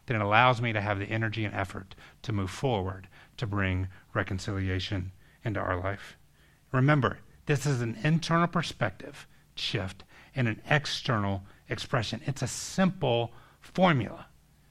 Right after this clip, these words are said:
It's not difficult. I want you to hear this. Loving your enemies, it's not difficult. It can be tiresome. It can be weird. It,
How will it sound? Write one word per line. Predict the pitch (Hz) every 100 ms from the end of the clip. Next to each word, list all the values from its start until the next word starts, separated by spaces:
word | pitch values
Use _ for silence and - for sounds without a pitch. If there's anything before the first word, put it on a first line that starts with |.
| _ _ _ -
It's | 151 156
not | 165 175
difficult. | 147 160 180 - - - -
I | 160
want | 160 160
you |
to | 160
hear | 175
this. | 135 - - - -
Loving | 131 151 180 190 170
your | 147
enemies, | 139 180 156 120 107 - -
it's | - 147 139
not | 147 147 - -
difficult. | 185 - - - - - - _ _ _ _ _ _ _ _ _ _ -
It | 135
can | - 120
be | 95
tiresome. | - 120 139 170 - 226 196 - - _ _ _ _ - -
It | 131
can | - 117
be | 110
weird. | 104 143 165
It, | 147 143